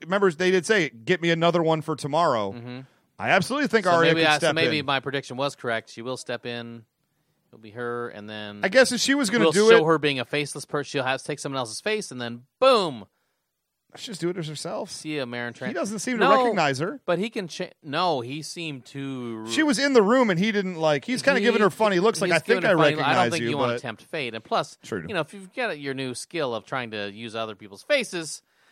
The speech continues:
Speaker 2: seems like a waste to not do it. <laughs>
Speaker 1: Okay, fair enough. Well, let's go on to, let's go north of the wall and get Jon Snow returns, this time with a giant.
Speaker 2: The return of Jon
Speaker 1: Jon
Speaker 2: Snow!
Speaker 1: Snow! Love me some Jon Snow.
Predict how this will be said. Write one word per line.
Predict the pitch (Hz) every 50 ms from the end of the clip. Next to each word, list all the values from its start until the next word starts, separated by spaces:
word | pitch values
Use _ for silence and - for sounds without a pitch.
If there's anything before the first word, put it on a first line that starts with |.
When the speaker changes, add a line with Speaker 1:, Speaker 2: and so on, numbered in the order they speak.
| _ _ _
Speaker 2:
seems | - - 294 277 254 220
like | 240 214 185
a | 180
waste | 175 175 170 165 151 - -
to | - 160
not | 147 139 131 120 -
do | - 117 101
it. | 87 82 - - - -
<laughs> | -
Speaker 1:
Okay, | 143 - - - - 233
fair | - 135 117
enough. | 151 240 - - -
Well, | - 190 202
let's | 240 254 269 240 -
go | - 277 277
on | 269 262 254 240
to, | - - 240 233 233
let's | 240 233
go | - - 294
north | 240 220 240 247 220
of | 170 190
the | 208 185
wall | 180 202 208 214
and | 208 190
get | 175 185 139
Jon | 151 214 240 269 226
Snow | - - 220 269 277
returns, | 262 214 151 - 233 285 311 294 254 240 240 247 220 - - - - _ _ _ _ _ _ _ _
this | - 262 294 - -
time | - 277 294 294
with | 285 262 202
a | 175
giant. | 143 120 139 220 254 294 311 277 190 143 - - - - - _
Speaker 2:
The | - 156
return | 170 185 180 - 220 247 240 233
of | 220 196 160 - _ _ _ _ _ _ _ -
Jon | 294 330 370
Speaker 1:
Jon | 359 370 339
Speaker 2:
Snow! | - 370 392 392
Speaker 1:
Snow! | 392 403 403 330 330 320 311 311 294 285 269 262 247 240 233 220 214 202 185 165 139 113 101 - _ _ _ _ _ - - _ _ -
Love | 113 123 120
me | 123
some | 117 - 127 120
Jon | 107 170 233 247
Snow. | - - 208 208 220 226 226 233 226 208 190 147 113